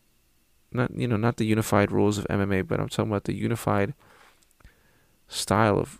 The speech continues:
refereeing. You know what I'm saying? There's gotta be some sort of, and I understand you guys probably like, "Anthony, shut up." You know, this is, you know, like, you gotta let the refs do their jobs. And I'm, and of course,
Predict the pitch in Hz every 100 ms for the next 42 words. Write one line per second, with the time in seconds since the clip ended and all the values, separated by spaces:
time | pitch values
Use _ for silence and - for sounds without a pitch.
0 | - - 80 - 90 107 71 - - -
1 | 85 98 - 92 92 - 104 110 - 101
2 | - 101 104 - - 98 90 90 - -
3 | _ _ _ _ _ _ _ _ _ _
4 | _ - - - - - - 92 95 104
5 | 117 - 110 107 90 - 82 - - 92
6 | 95 92 98 104 - 107 104 - 92 110
7 | 123 - _ _ - - _ _ _ -
8 | 101 98 92 - _ _ _ _ _ _
9 | _ - 131 101 - 107 131 - - -
10 | 104 87 90 104 107 104 101 - 101 98
11 | - 101 101 110 104 101 95 95 - -
12 | - 107 - - 277 - -